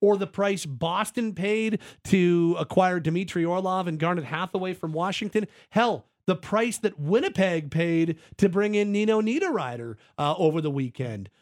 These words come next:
These are, these are the prices that I'm looking at and saying to myself,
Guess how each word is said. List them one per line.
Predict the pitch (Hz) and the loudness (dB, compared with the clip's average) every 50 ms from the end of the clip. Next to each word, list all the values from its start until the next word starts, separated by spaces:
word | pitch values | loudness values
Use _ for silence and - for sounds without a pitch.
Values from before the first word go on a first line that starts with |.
| _ _ _ _ _ _ _ - | _ _ _ _ _ _ _ -10
These | 135 127 123 127 143 196 254 294 370 349 208 208 | -8 -8 -4 -2 0 0 0 2 0 2 2 2
are, | 240 240 226 220 214 214 208 196 196 196 _ _ | 2 4 4 4 2 2 2 0 -2 -6 _ _
these | 156 143 127 156 208 262 302 285 277 | -10 -6 -4 -2 0 0 2 0 2
are | 262 | 0
the | 226 180 | -2 -4
prices | - - 202 208 208 - - 190 156 147 | -2 -2 -2 0 0 0 -2 -4 -2 -2
that | 160 160 | -2 0
I'm | 156 156 147 147 | 0 -2 -2 -2
looking | 180 - - - 233 156 123 | -4 -4 -2 -4 -4 -4 -4
at | 113 110 127 - - _ _ _ _ _ _ _ _ _ _ _ _ _ _ _ _ _ _ | -6 -8 -12 -14 -16 _ _ _ _ _ _ _ _ _ _ _ _ _ _ _ _ _ _
and | 170 170 180 165 | -2 0 0 0
saying | - - - 185 185 202 220 208 | -4 -4 -4 -2 -2 -2 0 0
to | 208 | -2
myself, | 196 180 180 170 - - - 165 156 151 147 - | 0 0 0 -2 -2 -2 -2 0 0 0 -2 -4